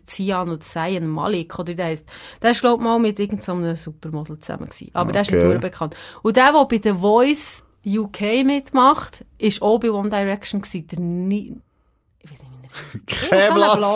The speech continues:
Speaker 1: Blonder.
Speaker 2: Schimmer. Aber das war eine rechte Tragödie gewesen, als sich die getrennt haben.
Speaker 1: Ja, sie haben sich eben, sie haben eben auch gesagt, sie, sie, äh, machen Pause und kommen zweitausendsiebzehn wieder zusammen. Haben sie aber noch nie gemacht.
Speaker 2: Hm. Lügner!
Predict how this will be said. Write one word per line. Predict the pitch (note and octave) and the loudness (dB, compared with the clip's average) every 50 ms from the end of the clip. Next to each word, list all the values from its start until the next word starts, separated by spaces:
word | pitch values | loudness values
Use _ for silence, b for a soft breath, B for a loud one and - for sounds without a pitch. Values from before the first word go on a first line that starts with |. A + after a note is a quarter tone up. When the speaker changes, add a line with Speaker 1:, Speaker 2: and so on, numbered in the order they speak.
| A3 | 6
Speaker 1:
Blonder. | G3+ F3 | 6 4
Speaker 2:
Schimmer. | E3 F3+ F#3+ G3 F#3 C#3+ B B B B B | 4 4 4 2 2 -2 B B B B B
Aber | B D3 D#3 D#3+ | B 2 2 2
das | D#3 F#3+ F3 D3 | 2 2 2 2
war | D#3 C#3+ | 2 4
eine | D3 E3 | 4 4
rechte | F#3 F3+ - - F#3 | 2 0 -2 -6 -2
Tragödie | E3 F#3 F3+ E3 F3 F3 E3+ F3+ | 0 0 2 2 0 0 0 -2
gewesen, | E3+ - - | -6 -4 -4
als | A2+ G2 | -4 -4
sich | - - | -6 -6
die | - B2 | -6 -4
getrennt | G#2+ A#2 A2+ A#2 A#2 - | -2 -2 -4 -4 -4 -6
haben. | - D3+ - G#3 | -8 -8 -6 -6
Speaker 1:
Ja, | G#3 G3 | -6 -4
sie | - A#3+ | -2 -2
haben | A3+ F#3+ | -2 -2
sich | G3 G3 - | -4 -6 -6
eben, | G#3 A3 G#3+ A#3+ - - | -6 -6 -4 -6 -8 -6
sie | G#3 - A#3+ A3+ A3+ | -4 -2 0 2 2
haben | A3+ G#3+ | 2 0
eben | G#3+ G#3 | 0 0
auch | A3 A3+ A3 | 0 -2 -2
gesagt, | - - G#3+ A3 A3 - A#3+ A3 | -2 -2 -2 -2 -2 -2 -2 0
sie, | A3+ A#3 G3+ - - - | 0 -2 -4 -4 -10 -10
sie, | - - A3+ A3+ A3+ | -8 -4 -2 0 2
äh, | F#3 F#3 F#3 | 2 2 0
machen | F3+ F#3 F3+ E3+ - - F#3 D#3+ | 0 -2 -2 -2 -2 -4 -6 -6
Pause | - - F#3 G3 A#3 - C4 | -4 -4 -2 -2 0 0 -2
und | A#3+ - | -2 -2
kommen | G3+ F3+ F3+ F3 E3+ | -2 -2 -2 -4 -4
zweitausendsiebzehn | - F3+ E3+ E3+ G3+ G3+ - - G#3 G3 - G#3 G#3 G#3 - G3 F#3 | -4 -6 -6 -6 -6 -8 -6 -6 -6 -4 -4 -4 -6 -6 -8 -6 -6
wieder | G3+ G3 - | -6 -8 -10
zusammen. | - - G3 F3 G3+ A3+ | -10 -6 -4 -2 -2 0
Haben | G3 F3 | -2 -2
sie | E3 F3+ | -2 -4
aber | D#3+ D#3 - | -6 -6 -6
noch | E3+ F3 F3 | -8 -6 -6
nie | F#3 F3+ F#3 F#3 | -4 -4 -6 -6
gemacht. | F3+ F3 D#3+ E3+ F#3 - - - - - - | -6 -6 -6 -6 -6 -10 -14 -18 -18 -12 -10
Speaker 2:
Hm. | D2 - - - - | -8 -8 -8 -10 -8
Lügner! | C#3+ C3+ D#3+ G#3+ A#3+ - B3 C#4+ C#4 | -2 2 2 2 4 4 2 2 4